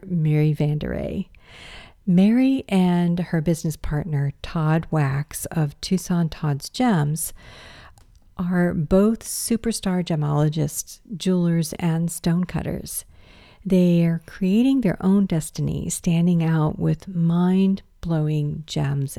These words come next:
and designs. I chose to feature them today because they're exemplary in sharing their knowledge and passion of gemstones, and they're limitless in their creative abilities for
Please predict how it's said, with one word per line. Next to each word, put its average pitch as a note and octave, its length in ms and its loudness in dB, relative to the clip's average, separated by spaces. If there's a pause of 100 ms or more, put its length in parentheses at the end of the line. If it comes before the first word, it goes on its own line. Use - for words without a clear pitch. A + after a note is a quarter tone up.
and C#3+ 160 -2
designs. - 800 -8 (920)
I G#3 80 4
chose D4 300 2
to E4 100 -6
feature A3 340 0
them D#3 160 2
today D3 400 2
because D#3 540 0 (100)
they're D#3+ 380 0
exemplary G3+ 760 0
in F3 120 0
sharing E3+ 400 0
their D#3+ 100 2
knowledge F#3 800 0
and E3 200 0
passion F#3+ 640 -2
of D3 80 -4
gemstones, B3 840 -4 (520)
and G#3 640 6
they're F3 220 2
limitless F#3 680 0 (100)
in E3+ 220 2
their E3+ 160 0
creative E3+ 460 -2
abilities D3+ 680 0
for D3 400 -2